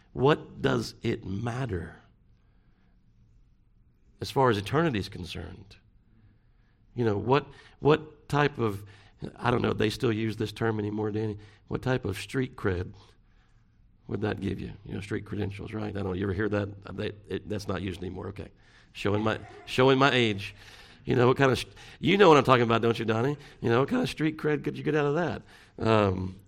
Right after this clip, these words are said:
but the, the, the word of God says, "Let him that glorieth glory in this, that he understandeth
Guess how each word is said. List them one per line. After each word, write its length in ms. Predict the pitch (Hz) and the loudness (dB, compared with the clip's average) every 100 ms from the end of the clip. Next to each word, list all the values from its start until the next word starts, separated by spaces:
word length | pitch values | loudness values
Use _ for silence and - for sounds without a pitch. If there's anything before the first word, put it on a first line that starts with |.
| - - - _ - | -20 -20 -20 _ -20
but 240 | - 135 131 - _ _ _ _ _ _ _ _ _ _ | 4 4 4 -4 _ _ _ _ _ _ _ _ _ _
the, 200 | 131 131 | -2 0
the, 180 | - 135 | 2 -2
the 280 | 143 139 127 | -2 -2 0
word 280 | 120 170 160 | 4 6 6
of 160 | 117 | 4
God 360 | 104 151 202 139 | 4 6 6 2
says, 840 | - 113 90 87 117 127 - - - _ _ _ _ _ _ _ _ _ _ | 0 0 2 -2 -4 -10 -16 -18 -20 _ _ _ _ _ _ _ _ _ _
"Let 220 | 123 143 | 2 2
him 240 | 139 156 135 | 6 4 4
that 240 | 117 92 | 2 0
glorieth 640 | 95 131 170 196 110 104 104 | -2 4 6 6 4 0 -2
glory 400 | 123 160 147 107 | 0 2 2 0
in 260 | 92 90 | -2 -6
this, 640 | 95 185 - - - - - - _ _ _ _ _ - | -4 -4 -4 -12 -18 -18 -20 -20 _ _ _ _ _ -14
that 200 | - 117 | -6 -4
he 160 | 117 113 | -4 -6
understandeth 1200 | 135 170 175 151 - - 139 143 110 87 - - | -4 -4 -4 -6 -8 -6 -4 -2 -4 -6 -10 -20